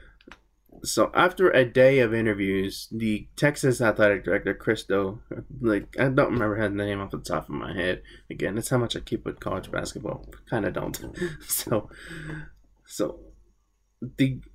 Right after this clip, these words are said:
athletic director at Texas, he tweets out saying that, "Guess who's coming to the forty acres?" And it's a picture of Vic Schaefer and her daughter,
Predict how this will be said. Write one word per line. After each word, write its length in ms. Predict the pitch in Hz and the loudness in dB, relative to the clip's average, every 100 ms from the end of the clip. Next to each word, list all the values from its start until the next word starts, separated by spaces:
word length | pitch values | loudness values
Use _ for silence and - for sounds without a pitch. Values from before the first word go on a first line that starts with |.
| - | 2
athletic 460 | 156 156 180 175 | 4 6 6 6
director 300 | 147 147 135 | 2 4 4
at 120 | 113 | 2
Texas, 520 | - 123 - 117 104 - - | 2 0 2 -2 -2 -2 0
he 100 | 127 | 0
tweets 380 | - 127 120 113 | 4 6 6 4
out 260 | 104 104 | 2 2
saying 420 | - 98 101 101 | -2 -2 0 0
that, 160 | 90 - | -4 2
"Guess 200 | 139 131 | 4 4
who's 140 | 135 | 0
coming 260 | - 139 131 | 2 4 4
to 100 | 127 | 2
the 100 | 101 | -2
forty 380 | - 117 107 104 | 2 2 4 4
acres?" 520 | 104 107 107 104 - _ - - - _ | 2 2 0 0 -6 _ -20 -20 -20 _
And 240 | - 87 - | -6 -4 0
it's 220 | 113 - | 0 0
a 40 | - | 0
picture 440 | 127 123 - 127 | 4 4 4 4
of 520 | - 101 98 95 - - | 4 4 4 0 -4 2
Vic 180 | 113 - | 2 2
Schaefer 520 | - 120 135 147 151 | 2 2 4 4 4
and 420 | - 113 113 131 - - - - - - - | 4 2 2 0 -8 -20 -20 -20 -20 -16 -4
her 160 | - 123 | 4 4
daughter, 640 | 120 104 104 120 156 - | 6 6 8 6 4 0